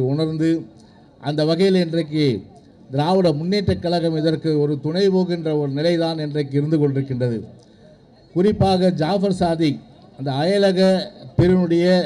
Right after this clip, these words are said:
நிர்வாகி, இந்த அயலக பிரிவினுடைய நிர்வாகியாக பொறுப்பேற்று ஏறக்குறைய கடந்த ஆண்டுகளில் மட்டுமல்லாமல் இப்பொழுது கையங்குளமாக டெல்லியிலே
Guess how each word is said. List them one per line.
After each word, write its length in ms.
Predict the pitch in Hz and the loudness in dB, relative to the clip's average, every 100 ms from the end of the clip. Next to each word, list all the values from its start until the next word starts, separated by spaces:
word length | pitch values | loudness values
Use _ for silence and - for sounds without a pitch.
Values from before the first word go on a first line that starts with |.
| 127 143 | -2 -2
நிர்வாகி, 480 | 160 165 156 127 - - - - - - - - | 2 4 4 0 -6 -12 -20 -20 -20 -20 -20 -8
இந்த 120 | 165 151 | -4 -2
அயலக 420 | 196 226 220 214 214 | 2 4 4 4 4
பிரிவினுடைய 360 | 202 196 185 170 160 | 4 6 4 2 2
நிர்வாகியாக 680 | 175 196 196 190 185 175 147 | 2 4 4 4 4 2 2
பொறுப்பேற்று 580 | 170 175 180 165 - 160 117 - - - - - _ _ - 165 | 2 2 0 0 0 0 -2 -6 -16 -20 -20 -20 _ _ -4 2
ஏறக்குறைய 460 | 180 185 190 196 190 143 - - - - - - - 165 | 2 2 4 4 4 2 -2 -14 -20 -20 -20 -20 -8 -2
கடந்த 320 | 185 196 196 180 196 | 0 2 2 2 2
ஆண்டுகளில் 440 | 196 185 190 175 | 2 4 4 2
மட்டுமல்லாமல் 640 | 170 170 175 170 160 151 131 - - - - 185 | -2 -4 -4 -4 -2 -2 -2 -8 -20 -20 -6 0
இப்பொழுது 340 | 190 185 165 151 | 4 4 2 -2
கையங்குளமாக 720 | 165 202 202 202 202 202 196 185 151 | 2 2 2 0 0 0 0 0 0
டெல்லியிலே 520 | 175 190 180 170 | 2 2 2 2